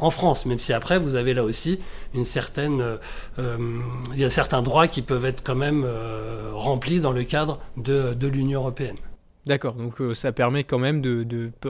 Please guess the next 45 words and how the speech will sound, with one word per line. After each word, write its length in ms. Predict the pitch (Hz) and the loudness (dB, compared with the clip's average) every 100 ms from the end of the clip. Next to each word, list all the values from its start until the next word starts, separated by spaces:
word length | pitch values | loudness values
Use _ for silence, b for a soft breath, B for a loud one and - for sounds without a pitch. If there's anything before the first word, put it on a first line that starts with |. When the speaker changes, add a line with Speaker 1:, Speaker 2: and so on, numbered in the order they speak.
| - | -4
Speaker 2:
potentiellement 480 | 139 135 120 139 139 | -2 -2 0 0 2
valider 320 | 123 127 131 | 2 2 2
des 140 | 127 | 0
trimestres, 480 | - - 127 151 - | -2 -2 0 0 -2
par 160 | 127 117 | -2 0
exemple, 440 | 117 123 135 131 | 0 -2 -2 -2
même 180 | 120 131 | 0 -2
si 160 | 127 - | -2 -6
on 100 | 117 | -6
est 220 | 127 123 | -4 -6
à 60 | 113 | -6
l'é-, 160 | 113 | -8
à 80 | - | -6
l'étranger. 400 | 123 - 127 110 | -6 -4 -6 -4
Speaker 1:
Exactement, 540 | 117 117 139 - 127 - | -2 -2 -2 0 -2 -4
c'est 220 | - 120 | -6 -4
ça 160 | - 147 | -2 0
qu'il 160 | 135 | -2
faut 180 | - 143 | 2 2
en 120 | 131 | 2
effet, 300 | 117 - 151 | 0 -2 0
euh, 80 | 139 - B - | 0 -2 B 0
regarder 440 | 147 143 131 147 | 2 4 2 4
en 100 | 170 | 4
fonction 320 | 151 143 - | 4 2 2
de 40 | 170 | 2
son 140 | 143 | 2
statut 320 | 135 143 - | 0 0 0
social, 400 | 135 123 - 165 | -2 0 2 2
en 100 | 160 | 2
effet, 200 | 120 170 | 0 2
notamment, 500 | 147 131 131 127 160 | 2 2 2 2 2
euh, 40 | 135 B B B | 0 B B B
si 140 | - | 0
on 80 | 143 | 4
a 60 | 139 | 4
un 40 | |
régime 360 | 135 147 147 156 | 6 4 4 4
salarié 580 | - 151 143 135 190 220 B - | 4 4 4 4 2 2 B -4
aussi 260 | 139 127 180 | -2 2 4
ou 100 | 160 | 4
un 100 | 131 | 4
régime, 480 | 127 127 151 160 | 2 2 2 2
euh, 120 | 135 120 | 2 0
indépendant, 580 | 151 147 139 165 170 | 0 2 2 4 2